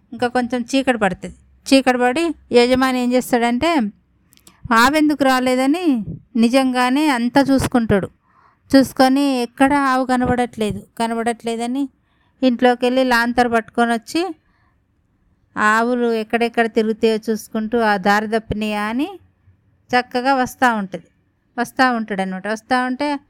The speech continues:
రోజు యజమానితోనున్న చనువుతోని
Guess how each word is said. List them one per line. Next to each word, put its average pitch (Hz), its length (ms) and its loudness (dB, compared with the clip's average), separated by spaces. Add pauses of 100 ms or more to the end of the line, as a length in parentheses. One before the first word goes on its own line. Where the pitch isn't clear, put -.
(560)
రోజు 277 760 -2 (340)
యజమానితోనున్న 247 1200 -2 (640)
చనువుతోని 269 920 0